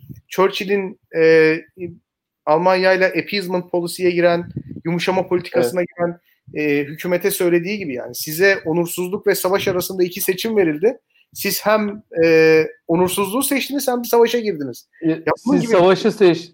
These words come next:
Speaker 2: şey, siz onursuzluğu seçtiniz, şimdi de savaşacaksınız
Speaker 1: Şimdi
Speaker 2: mecbur.
Speaker 1: savaşacaksınız. Öyle bir şey.
Speaker 2: Evet.
Speaker 1: Yani hem ahlaki bir noktası yok,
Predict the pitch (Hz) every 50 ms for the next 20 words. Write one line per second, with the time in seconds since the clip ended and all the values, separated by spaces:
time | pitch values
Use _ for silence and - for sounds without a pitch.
0 | _ _ - - 139 131 139 180 165 160 170 170 180 185 165 160 180 170 175 202
1 | 208 - - 180 165 170 - 208 220 214 214 - 202 175 175 175 190 185 185 202
2 | 175 165 170 165 170 165 147 175 165 160 - - 160 139 127 120 123 127 - -
3 | - - 131 - - - - - - - _ _ - 208 247 262 214 175 - 139
4 | 127 - - - - _ _ _ - 139 131 139 147 156 160 151 - - 202 226
5 | 233 185 180 170 175 185 190 202 - - 269 269 262 262 254 - 269 247 - -
6 | 254 247 262 262 -